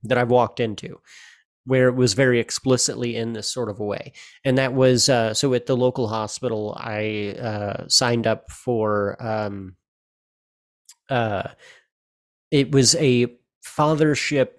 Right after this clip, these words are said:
or a fatherhood parenting class. It was titled Fatherhood Basic Training or Basic Training for Dads. It was very clearly tried to be, like, you know, like, a little bit of a military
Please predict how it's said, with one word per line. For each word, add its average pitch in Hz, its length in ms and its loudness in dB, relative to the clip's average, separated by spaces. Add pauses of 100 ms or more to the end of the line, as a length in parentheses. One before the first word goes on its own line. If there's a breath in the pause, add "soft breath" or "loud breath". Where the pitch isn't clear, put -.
(120)
or 139 140 -2
a 123 60 -4
fatherhood 131 640 -2
parenting 117 400 -6
class. - 320 -6
It 143 60 -2
was 123 180 -2 (280 loud breath)
titled 151 520 4 (800 soft breath)
Fatherhood 131 680 2
Basic 127 360 -4
Training 107 420 -6
or 120 180 -2
Basic 156 380 0
Training 131 340 -2
for 123 140 -6
Dads. 104 500 -8
It 147 60 -2
was 131 220 0 (220 soft breath)
very 160 240 2
clearly 147 380 0
tried 127 220 -6
to 127 60 -4
be, 123 120 -2
like, 117 160 -6
you 117 80 -8
know, 110 120 -8
like, 107 240 -10
a 127 40 -4
little 113 200 -2
bit 117 100 4
of 110 80 2
a 110 60 2
military 110 720 0